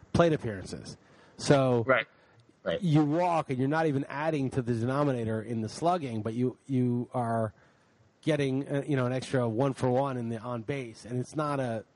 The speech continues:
Speaker 1: it's like, put, put it this way, like, like, a way to show that it's fucked up is, like, if you had one home run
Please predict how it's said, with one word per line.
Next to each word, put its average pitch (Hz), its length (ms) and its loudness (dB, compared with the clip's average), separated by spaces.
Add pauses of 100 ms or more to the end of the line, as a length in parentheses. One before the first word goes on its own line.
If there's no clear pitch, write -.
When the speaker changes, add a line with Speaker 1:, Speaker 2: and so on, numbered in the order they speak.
(540)
Speaker 1:
it's 143 120 -6
like, - 140 0 (380)
put, 180 240 0
put 196 120 2
it 185 80 -2
this 160 200 0
way, 127 100 2
like, 117 240 -4
like, 120 140 -4
a 113 60 2
way 139 140 4
to 131 100 0
show 139 220 2
that 120 120 0
it's 117 120 -4
fucked 120 240 -2
up 131 160 0
is, 113 120 -6
like, 117 160 -6
if 123 140 -10
you 156 120 0
had 147 160 0
one 131 360 0
home 135 240 0
run 110 360 -2